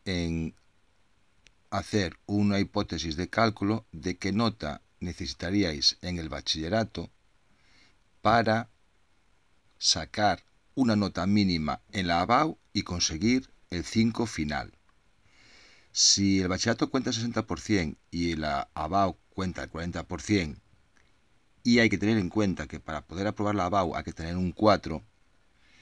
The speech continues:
el segundo punto, donde pone nota media necesaria en segundo de bachillerato para alcanzar una media total de cinco sesenta y siete,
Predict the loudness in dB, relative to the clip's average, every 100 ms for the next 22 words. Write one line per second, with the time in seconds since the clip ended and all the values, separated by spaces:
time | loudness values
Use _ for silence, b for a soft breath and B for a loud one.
0 | b b -12 -4 -2 2 2 4 2 4
1 | 4 4 -2 -8 -10 -8 -4 -2 0 0
2 | 0 0 0 -2 -4 -2 -2 -2 -4 -4
3 | -2 -4 -4 -8 -10 -12 -14 -10 -10 -4
4 | -4 -2 -2 -2 -4 -4 -4 -4 -6 -6
5 | -4 -6 -4 -4 -2 -2 0 0 -2 -10